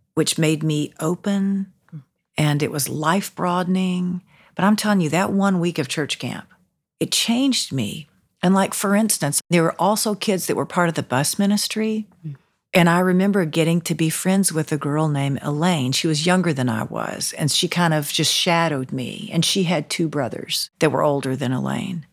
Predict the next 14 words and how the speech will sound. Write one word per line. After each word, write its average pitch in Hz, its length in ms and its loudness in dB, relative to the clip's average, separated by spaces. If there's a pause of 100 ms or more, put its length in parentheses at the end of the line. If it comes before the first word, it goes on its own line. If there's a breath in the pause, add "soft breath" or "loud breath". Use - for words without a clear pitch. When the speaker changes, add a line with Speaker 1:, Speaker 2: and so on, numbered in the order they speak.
Speaker 1:
I 196 200 6
must 240 340 2
have 151 160 -8
been 143 400 0
fifteen. - 1300 -4 (440)
Maybe 185 280 4
it 147 40 2
was 160 180 -2
even 151 260 0
my 143 160 -2
last 139 340 -2
summer 135 420 -4 (220)
at 147 260 -8
camp. 185 500 -8